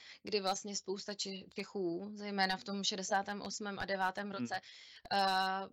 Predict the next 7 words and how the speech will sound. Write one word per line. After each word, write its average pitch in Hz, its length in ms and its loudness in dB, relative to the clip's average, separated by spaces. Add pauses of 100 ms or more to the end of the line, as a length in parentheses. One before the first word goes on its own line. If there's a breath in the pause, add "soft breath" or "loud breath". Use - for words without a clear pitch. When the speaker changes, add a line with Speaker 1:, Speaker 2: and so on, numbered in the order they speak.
(140)
Speaker 1:
do 202 100 -6
Švýcarska 202 560 -4
se 214 140 -4
stěhovala 196 720 4 (880 loud breath)
a, 185 760 6 (180)
eh, 185 920 -8
z-, - 140 -10